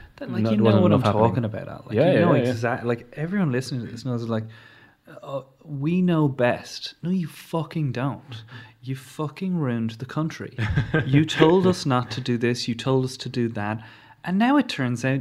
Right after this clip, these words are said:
Speaker 1: you were the biggest fucking idiots on the planet.
Speaker 2: Yeah.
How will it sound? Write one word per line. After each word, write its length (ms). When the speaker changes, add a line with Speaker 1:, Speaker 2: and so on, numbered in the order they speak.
Speaker 1:
you 380
were 80
the 80
biggest 320
fucking 480
idiots 360
on 80
the 80
planet. 540
Speaker 2:
Yeah. 220